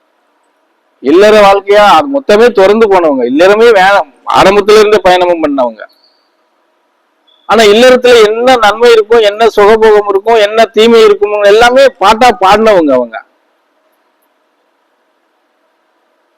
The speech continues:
சரியா? இப்படி பல பேர் பல விதமா பயணம் பண்ணியிருக்கிறாங்க.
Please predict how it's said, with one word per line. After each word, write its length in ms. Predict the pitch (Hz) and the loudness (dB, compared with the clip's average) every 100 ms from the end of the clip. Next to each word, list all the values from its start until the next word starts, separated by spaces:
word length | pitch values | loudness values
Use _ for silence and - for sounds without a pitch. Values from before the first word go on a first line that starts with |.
| _ _ _ _ _ _ 196 | _ _ _ _ _ _ -4
சரியா? 280 | 180 190 202 269 _ _ | 0 0 -2 -8 _ _
இப்படி 220 | 240 247 226 196 285 - | -4 0 2 0 0 -2
பல 120 | 196 247 | 0 2
பேர் 180 | 262 294 233 | 2 0 0
பல 100 | 214 233 | 2 2
விதமா 260 | 226 240 233 | 2 0 0
பயணம் 260 | 202 202 196 | 0 0 0
பண்ணியிருக்கிறாங்க. 500 | 185 175 160 151 | -2 -2 0 0